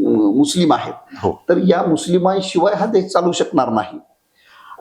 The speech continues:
Speaker 1: आणि यांना सोबत घेऊनच आपल्याला खऱ्या अर्थानं राष्ट्र घडवावं लागेल,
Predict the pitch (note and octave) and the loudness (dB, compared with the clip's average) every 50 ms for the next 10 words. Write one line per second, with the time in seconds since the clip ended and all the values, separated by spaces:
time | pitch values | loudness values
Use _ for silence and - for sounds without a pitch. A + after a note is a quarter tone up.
0 | - - - - - C#3+ D3+ D3 - D#3 C#3+ C#3+ D3+ E3+ F3 - E3+ E3+ F#3 F3+ | -20 -8 -4 -4 -2 0 0 2 2 2 2 2 0 0 0 -2 0 0 0 -2
1 | D#3 C#3 C#3 D3+ F3 - - G#3+ - - D3+ D#3 D#3 D3+ - D3 B2+ C3+ C3+ A#2+ | -2 0 0 0 2 2 0 -2 0 0 0 0 0 0 -2 0 0 0 0 -2
2 | - - - D3 E3+ - - - - D3+ D3+ C3+ C#3 C3+ C3 B2+ - A#2 G#2+ G#2 | -4 -4 -4 -2 0 0 -2 -2 -2 -4 -2 -2 0 0 0 0 0 0 -2 -4
3 | F#2+ G2 G2+ | -6 -8 -12